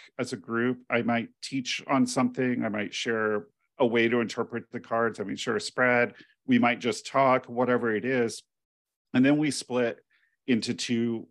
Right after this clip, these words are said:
like, thirty-minute practice sessions, and you read for someone and you get a reading from someone. And it's a great opportunity to really deepen your practice with tarot, whether you wanna be a reader or whether you just wanna use the tarot in your personal work.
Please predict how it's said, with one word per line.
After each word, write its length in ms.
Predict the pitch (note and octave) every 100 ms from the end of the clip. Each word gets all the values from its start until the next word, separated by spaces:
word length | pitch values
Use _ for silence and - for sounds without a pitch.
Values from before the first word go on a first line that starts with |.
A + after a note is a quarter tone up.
| _
like, 180 | G#2+ G2+
thirty-minute 600 | - A2+ A2+ G#2+ G#2 -
practice 480 | A2+ B2+ - A2+ -
sessions, 540 | G#2+ - G#2 G2+ - _ _ _
and 280 | G#2+ G#2+ G#2+
you 180 | - A#2
read 280 | A#2 A#2+ B2
for 120 | -
someone 380 | B2+ C3+ A2+ A#2
and 180 | A2 G2
you 100 | G2+
get 180 | F2 G#2+
a 60 | G2
reading 360 | G2 F#2+ G2
from 200 | - A2
someone. 500 | G#2 G2+ G2+ G2 B2+ D3+
And 100 | A#2
it's 160 | A2+
a 60 | C3
great 320 | B2+ C#3 C#3+
opportunity 680 | C3 B2 A2+ - A2+ G#2 G#2
to 140 | - G#2
really 280 | A2+ C3 A#2+
deepen 460 | D#2 G#3 - C3
your 100 | G#2
practice 560 | G#2 F#2 F#2+ C3 - -
with 120 | A#2
tarot, 440 | - F#2+ G2+ C#3 C#3 _ _
whether 280 | - A#2 G#2+
you 440 | G#2+ A2 A2+ A2 G#2+
wanna 300 | G#2+ C3+ D#3+
be 140 | D3+
a 80 | C#3+
reader 440 | C3 C3 C3 B2+ C3
or 120 | A#2+
whether 200 | G#2 A#2+ A#2+
you 120 | A2
just 220 | B2 A#2+
wanna 140 | B2 A2
use 260 | A2+ A2
the 100 | -
tarot 360 | A2 A2 G#2+ G#2
in 80 | F#2+
your 120 | G2+
personal 420 | F#2+ F#2+ - G2+
work. 380 | F#2+ G2+ C3+ -